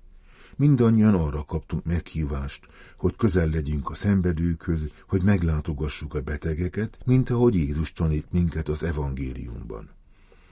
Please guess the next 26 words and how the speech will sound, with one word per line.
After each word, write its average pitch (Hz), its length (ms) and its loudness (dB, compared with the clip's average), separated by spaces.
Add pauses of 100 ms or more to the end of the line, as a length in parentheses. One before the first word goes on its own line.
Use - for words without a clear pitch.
(260)
A 98 100 -2
pápa 135 440 2
ezért 82 300 2
minden 95 440 2
beteg 82 380 -2
vagy 71 160 -2
törékeny 76 520 0
személynek 82 600 0
kifejezte 78 800 -4
saját 82 640 -4 (240)
és - 140 -8
az 98 120 2
egész 113 320 2
egyház 76 600 -4
közelségét. 67 1000 -6 (720)
Ismételten 87 720 0
arra 95 340 2
buzdított, 87 760 -2 (200)
hogy 87 160 0
ne 127 140 4
feledjük 78 540 0
el 73 140 -2
Isten 82 400 -6
stílusát, 95 840 0 (220)
ami 78 320 0
közelség, 90 840 0